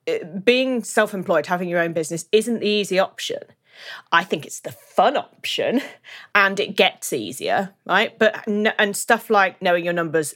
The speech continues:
make it easier for sure. But you have to put in the time, energy and effort to learn all this stuff. And that's why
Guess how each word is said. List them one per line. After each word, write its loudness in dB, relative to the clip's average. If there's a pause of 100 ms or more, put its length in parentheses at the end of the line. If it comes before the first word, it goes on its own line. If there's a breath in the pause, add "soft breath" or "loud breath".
make -2
it -8
easier -8
for -6
sure. -6 (500 loud breath)
But 6
you 2
have 0
to 2
put 0
in -2
the 0 (340 loud breath)
time, 2
energy 0
and -4 (120)
effort -4 (200 soft breath)
to 0
learn 2
all 0
this -4
stuff. -6 (840)
And -4
that's -8
why -4